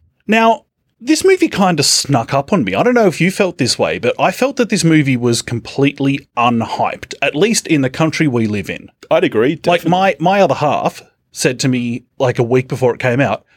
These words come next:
Speaker 1: "Hey, is there gonna be a Creed two?" And I was like, "It comes out next week."
Speaker 2: Yeah, I don't know about, I
Speaker 1: She
Speaker 2: mean,
Speaker 1: didn't even know it existed.
Speaker 2: I avoid trailers anyway, so I wouldn't have seen one online, but I don't remember seeing any trailers in cinemas. And, you know, we see one movie a week. <laughs>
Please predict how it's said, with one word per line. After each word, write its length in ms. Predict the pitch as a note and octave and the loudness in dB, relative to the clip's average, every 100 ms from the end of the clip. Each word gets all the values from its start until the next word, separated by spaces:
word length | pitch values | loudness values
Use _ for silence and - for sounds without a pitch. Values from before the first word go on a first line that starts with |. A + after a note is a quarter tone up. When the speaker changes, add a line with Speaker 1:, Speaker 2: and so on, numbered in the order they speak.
| _ - | _ -2
Speaker 1:
"Hey, 120 | A3 | 0
is 100 | G#3 | 2
there 80 | G#3+ | 2
gonna 160 | D4+ | 2
be 160 | D3 C#3+ | 2 0
a 40 | |
Creed 280 | D3 D3+ C3 | 0 0 0
two?" 260 | B2 C3+ G#3 | 2 0 0
And 80 | C3 | -2
I 40 | |
was 100 | B2 | 0
like, 200 | B2 A2 _ _ - | 0 -2 _ _ -10
"It 160 | C3+ _ - | -10 _ -4
comes 240 | D3 C3 | -2 2
out 120 | B2 B2 | 0 0
next 220 | B2+ - | -2 0
week." 340 | B2 G#2+ - _ - | 0 0 -6 _ -2
Speaker 2:
Yeah, 300 | B2 F3+ E3 | 0 2 2
I 120 | D3+ | -2
don't 80 | D#4 | -2
know 160 | F4+ - | -4 -6
about, 80 | - | 0
I 120 | D#3+ | 0
Speaker 1:
She 100 | F3 | 0
Speaker 2:
mean, 80 | G#3 | 2
Speaker 1:
didn't 160 | A3+ | 2
even 140 | G3+ F3+ | 4 4
know 120 | D3 | 2
it 60 | |
existed. 480 | A#2+ G#2+ D#3 - - _ - | 0 -2 -2 -2 -8 _ -2
Speaker 2:
I 120 | E3 | 0
avoid 340 | A3+ C#3 D3 A2+ | 2 2 0 0
trailers 440 | D3 B2+ G#2+ G2 - | 0 2 0 -4 -8
anyway, 580 | A2 D3 D#3 D2 G#1 - | -4 0 0 -2 -4 -4
so 160 | - C#3 | 0 2
I 60 | |
wouldn't 260 | C#3 C#3+ B2 | 2 0 -2
have 80 | A2 | -6
seen 160 | B2+ | -4
one 80 | A2+ | -4
online, 320 | G2 G2+ B2 | -6 -2 -2
but 140 | G#2 A2+ | 0 2
I 80 | |
don't 160 | G#3+ C#4 | 2 2
remember 240 | G3 F#3 | 0 0
seeing 260 | D3 E3+ F3+ | 0 0 0
any 140 | D3+ | 0
trailers 440 | C3 B2 D3 C3+ G#2+ | 0 2 2 2 -2
in 120 | A2+ | -4
cinemas. 580 | - C3 A#2+ B1+ A#2+ - | -2 -2 -2 -6 -8 -6
And, 300 | C3 B2+ - | -4 -4 -6
you 140 | G3 | -6
know, 120 | G#3 C#3+ | -2 -2
we 160 | F3 A#3 | 0 0
see 200 | G3 A#3 | 0 0
one 220 | D#3+ E3+ | 2 4
movie 240 | D#3 C3 | 2 2
a 60 | G2 | 0
week. 380 | G3 A#2+ - | 2 0 -4
<laughs> 60 | - | -4